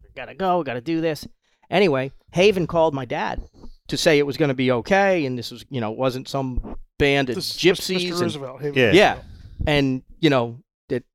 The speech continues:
Speaker 1: that, you know, he'd be safe, that I would be safe. So I went down and I did it. I, I went to nineteen eighty-nine. I took the boat with them.
Speaker 3: Call from a Roosevelt still holds a lot of weight, I, I would
Speaker 1: Oh,
Speaker 3: assume.
Speaker 1: yeah.
Speaker 3: Yeah.
Speaker 1: Yeah, yeah, yeah. So that's how I got to Isla Mujeres.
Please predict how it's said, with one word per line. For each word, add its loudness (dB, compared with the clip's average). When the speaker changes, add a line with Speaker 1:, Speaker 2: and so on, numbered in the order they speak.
Speaker 1:
that, -2
you -4
know, -6
he'd -6
be -8
safe, -4
that 0
I 4
would -2
be -10
safe. -8
So 2
I 0
went 2
down 2
and 0
I -4
did 0
it. -10
I, -4
I 0
went 0
to -4
nineteen -2
eighty-nine. -2
I -6
took -10
the -10
boat -2
with -2
them. 0
Speaker 3:
Call 0
from -8
a -6
Roosevelt -6
still -6
holds -4
a -4
lot 0
of -4
weight, -4
I, -10
I -10
would -14
Speaker 1:
Oh, 0
Speaker 3:
assume. 2
Speaker 1:
yeah. -2
Speaker 3:
Yeah. -4
Speaker 1:
Yeah, 4
yeah, 4
yeah. 2
So -2
that's 4
how 2
I 4
got 2
to -4
Isla -4
Mujeres. -8